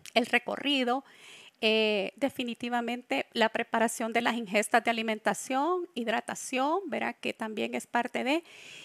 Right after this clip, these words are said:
y nos revisamos, ¿verdad? Siempre que vamos a hacer un reto de estos, eh, tenemos nuestro médico, que es el que nos prepara, ¿verdad? También físicamente con todos los suplementos, con toda la,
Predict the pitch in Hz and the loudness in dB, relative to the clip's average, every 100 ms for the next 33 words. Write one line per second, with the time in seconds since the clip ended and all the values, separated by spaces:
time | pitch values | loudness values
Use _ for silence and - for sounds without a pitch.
0 | - 285 311 330 - 285 247 233 220 220 | -2 2 4 4 2 0 0 4 2 2
1 | - 233 220 208 220 226 233 - 247 254 | 4 4 4 -2 0 2 0 0 0 2
2 | - - 254 254 269 269 - 247 233 254 | 2 4 4 4 2 0 2 4 4 4
3 | 247 240 - 247 226 269 370 - 302 311 | 0 0 2 4 4 6 4 2 2 2
4 | 311 - - - 247 - 262 226 226 262 | 2 -4 -6 2 2 4 2 2 2 0
5 | 277 226 226 - 202 208 254 294 - 349 | 2 2 2 0 -2 0 -2 -4 -2 0
6 | 330 - - - 240 - 233 226 220 226 | 0 -2 -2 -2 -4 -2 -4 -2 -4 -4
7 | - _ _ _ _ _ _ - - - | -12 _ _ _ _ _ _ -12 -2 0
8 | - 262 302 247 214 226 233 233 220 240 | 4 6 8 6 6 2 0 -2 -2 -2
9 | 302 - - - - 247 262 247 233 226 | -2 -6 -20 -14 -8 -4 0 2 2 0
10 | - - 226 220 220 233 240 - 233 214 | 0 -2 -2 0 2 2 0 -6 -4 -2
11 | 214 233 277 - 277 277 - 214 - 214 | 0 0 -2 0 0 0 -2 -4 0 2
12 | 220 226 233 220 214 180 | 4 4 6 6 6 2